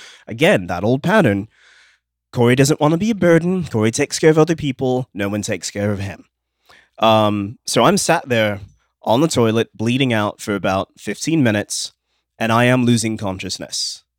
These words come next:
Yeah, I'm getting the tunnel vision. Everything's turning red. And I know that I am going to pass out and I might not wake up. So by the time I finally cry out and say that, "Hey, I need some help. I need you to call an ambulance. I'm having an issue here,"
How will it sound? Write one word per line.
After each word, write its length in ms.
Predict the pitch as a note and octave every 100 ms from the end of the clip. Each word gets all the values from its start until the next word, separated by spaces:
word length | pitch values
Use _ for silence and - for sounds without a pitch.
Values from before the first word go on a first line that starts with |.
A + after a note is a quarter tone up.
| _
Yeah, 240 | A2+ G2 G2
I'm 100 | F#2+
getting 240 | A2 G#2+
the 60 | F#2+
tunnel 320 | C#3+ D3 C3+
vision. 480 | B2 A#2 A2+ A#2 - -
Everything's 440 | G#2+ A2 A2 G#2
turning 380 | - G#2+ G2+ F#2
red. 440 | A2+ A2+ A2 G#2 _ _ _ _ _
And 380 | - A2 G#2 G2+
I 140 | A2 B2
know 160 | A#2
that 120 | G#2
I 160 | G2+ G#2+
am 120 | G#2
going 280 | G2+ G#2 G2+
to 260 | - - A2+
pass 440 | - G#2+ G2 -
out 260 | F2 G2+ -
and 140 | G2
I 120 | F2 G2+
might 300 | A2 A2+ G2
not 240 | G2 G2
wake 280 | F2 D#2+ -
up. 180 | D2+ - _ _ _ _ _ _
So 280 | - A#2+ G#2+
by 140 | G2+
the 100 | A2+
time 640 | A#2 D3 D3 C#3 B2+ A#2+ - A#2+
I 460 | A#2+ A#2+ A#2 A2 -
finally 520 | - E3+ D#3 D3+ C3
cry 260 | - B2
out 140 | A#2 F2+
and 80 | A2+
say 120 | A2
that, 120 | G#2
"Hey, 220 | A#2 A#2+
I 120 | F#2
need 180 | B2+ B2+
some 160 | - G#2
help. 260 | A2 G#2+ _ _ -
I 80 | A2
need 180 | A2+
you 60 | G#2+
to 80 | G#2+
call 440 | A#2+ A2 G#2+ G2+ G#2+ -
an 80 |
ambulance. 540 | A#2 G#2+ G#2 G#2 G2+ -
I'm 100 | G2+
having 260 | G#2 G2
an 60 | G2
issue 280 | A#2 A2 G2
here," 300 | F#2+ F#2+